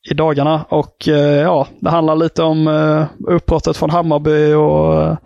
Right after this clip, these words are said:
vad han vill med Malmö. Att han, eh,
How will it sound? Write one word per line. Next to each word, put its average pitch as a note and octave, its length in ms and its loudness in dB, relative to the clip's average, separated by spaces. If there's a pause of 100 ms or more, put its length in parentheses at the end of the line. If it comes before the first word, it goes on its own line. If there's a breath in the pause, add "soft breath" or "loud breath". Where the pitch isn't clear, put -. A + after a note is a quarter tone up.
(520 loud breath)
vad D#3+ 100 0
han D#3 120 0
vill D#3 180 2
med D3+ 120 0
Malmö. D3 680 0 (120)
Att - 260 -6
han, C#3+ 380 0
eh, C#3+ 360 -2